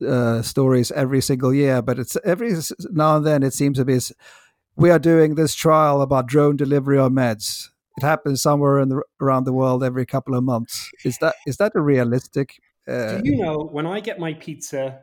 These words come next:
Speaker 2: delivered by drone, that's when I think meds will have a chance. Um, up until that,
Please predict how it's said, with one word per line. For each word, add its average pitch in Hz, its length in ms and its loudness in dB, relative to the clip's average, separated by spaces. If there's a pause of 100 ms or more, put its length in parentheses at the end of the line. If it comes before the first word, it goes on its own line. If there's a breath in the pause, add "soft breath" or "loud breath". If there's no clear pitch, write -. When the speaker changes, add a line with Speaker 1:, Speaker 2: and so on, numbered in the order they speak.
(140)
Speaker 2:
delivered 135 520 -10
by 123 140 -8
drone, 160 600 -10
that's - 320 -12
when 131 480 -8 (280)
I 123 60 -18
think 135 360 -16
meds 127 520 -14
will 123 140 -12
have 120 180 -12
a 123 60 -12
chance. - 680 -14 (500)
Um, 127 560 -10
up 165 200 -12
until 165 260 -8
that, 147 220 -10